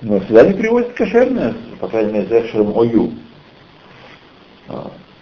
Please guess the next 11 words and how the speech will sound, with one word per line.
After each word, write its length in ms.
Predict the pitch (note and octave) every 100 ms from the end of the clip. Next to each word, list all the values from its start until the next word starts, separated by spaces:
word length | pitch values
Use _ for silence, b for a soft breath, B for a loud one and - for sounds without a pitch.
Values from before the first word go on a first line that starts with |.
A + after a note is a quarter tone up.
| G2
и 280 | G2+ G2 F#2
Бейшу 460 | G2 A2 G#2+ C3+ A2
Рабанут 380 | G#2+ A2 F#2+ -
Исраэль. 280 | F#2 D#2+ - - - - - - - - - - -
А 140 | F#2 -
если 160 | E3 -
какая-то 300 | F3 C#3 A#2+
есть, 200 | G2+ -
какая-то 260 | A#2 A2+
фабричонка 720 | F#2 F#2+ G#2 C3 A#2 F#2+ F2+ F2+
делает 480 | G#2 F#2 F2+ E2